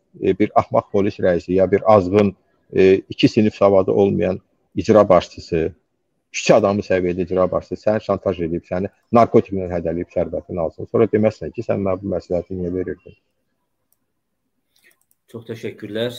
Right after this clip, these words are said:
Speaker 2: E, Qaləddin bəyə təşəkkür edirik, İlqar bəyə, e, Rıza bəyə, hər kəsə təşəkkür edir. Rəfilə xanım yazır, Ərəstun bəy, Azərbaycan hökuməti xalqın mənafeyinə hesablanmış qərarlar yox, yalnız hakimiyyətini saxlamağa planlamış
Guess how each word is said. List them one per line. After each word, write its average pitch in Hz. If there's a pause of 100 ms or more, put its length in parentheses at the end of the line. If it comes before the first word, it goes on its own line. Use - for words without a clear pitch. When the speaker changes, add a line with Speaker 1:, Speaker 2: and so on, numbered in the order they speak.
(100)
Speaker 2:
E, 107 (580)
Qaləddin 120
bəyə 113
təşəkkür 113
edirik, 104
İlqar 110
bəyə, 101 (500)
e, 101 (400)
Rıza 101
bəyə, 98
hər 123
kəsə 107
təşəkkür 110
edir. 123
Rəfilə 131
xanım 120
yazır, 117
Ərəstun 120
bəy, 107
Azərbaycan 117
hökuməti 110 (360)
xalqın 117
mənafeyinə 110
hesablanmış 107
qərarlar 104
yox, 127
yalnız 120
hakimiyyətini 110
saxlamağa 110
planlamış 101